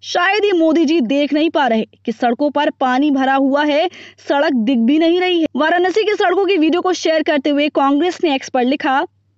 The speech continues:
कि ये वीडियो वाराणसी का है। प्रधानमंत्री नरेंद्र मोदी यहाँ से तीसरी बार सांसद हैं। मोदी जी ने अपने संसदीय क्षेत्र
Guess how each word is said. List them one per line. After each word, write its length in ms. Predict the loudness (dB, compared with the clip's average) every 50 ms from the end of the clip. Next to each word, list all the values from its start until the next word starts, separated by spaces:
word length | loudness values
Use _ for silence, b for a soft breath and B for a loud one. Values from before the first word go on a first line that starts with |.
| _ _ _ _ _ -4
कि 80 | -2 0
ये 100 | 0 2
वीडियो 380 | 2 0 2 2 0 0 0
वाराणसी 580 | 0 0 0 0 0 0 0 0 0 0 -2 0
का 100 | 0 0
है। 180 | 0 0 -2 -4 -4
प्रधानमंत्री 680 | -4 -2 0 0 0 0 0 2 0 0 0 0 0 0
नरेंद्र 360 | 2 2 2 0 0 0 0
मोदी 280 | 2 2 2 2 0
यहाँ 360 | 0 0 0 -2 -2 -2 -2 -2
से 140 | -2 -4
तीसरी 460 | -4 _ -2 0 0 0 0 -2 0 0
बार 200 | 0 0 0 -2
सांसद 480 | -2 -2 -2 -2 -2 0 0 0 0
हैं। 140 | 0 0 -2 -4 b b b b b b -2
मोदी 320 | 0 2 2 2 2 0 0
जी 160 | 0 0 0
ने 80 | 2 0
अपने 240 | 0 0 -2 -2
संसदीय 480 | 0 0 -2 0 0 0 0 0 0 -2
क्षेत्र 460 | -2 -2 -2 -2 -2 0 -2 -2 -2